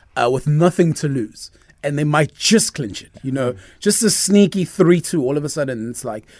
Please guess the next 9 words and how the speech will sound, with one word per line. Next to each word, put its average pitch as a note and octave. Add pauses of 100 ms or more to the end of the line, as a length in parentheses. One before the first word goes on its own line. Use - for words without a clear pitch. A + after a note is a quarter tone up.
(120)
because D#3+
we G3
have G#3
to G#3+
also G3
remember, D#3+ (320)
A-, F3+ (240)
Adrian E3+
is, C#3